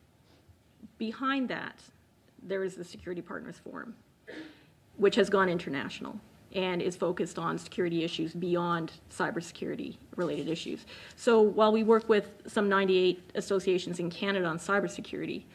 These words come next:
we also work with some six hundred to seven hundred professional associations globally, and we work on every continent, including Antarctica.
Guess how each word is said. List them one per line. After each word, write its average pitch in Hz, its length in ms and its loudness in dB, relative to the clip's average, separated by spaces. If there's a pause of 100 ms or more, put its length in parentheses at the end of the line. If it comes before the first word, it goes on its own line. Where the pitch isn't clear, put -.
(240)
we 196 160 4
also 196 260 4
work 175 260 0
with 170 80 -4
some 175 200 -4
six - 320 -6
hundred 180 320 -2
to 190 80 -14
seven 190 360 -2
hundred 170 460 -4 (220)
professional 180 520 -4
associations 170 800 -4
globally, 175 560 -2 (180)
and 170 280 -4 (120)
we 185 280 -2
work 180 260 -2
on 175 180 -2 (120)
every 170 320 -4
continent, - 640 -10 (160)
including 175 420 -2
Antarctica. 156 580 -8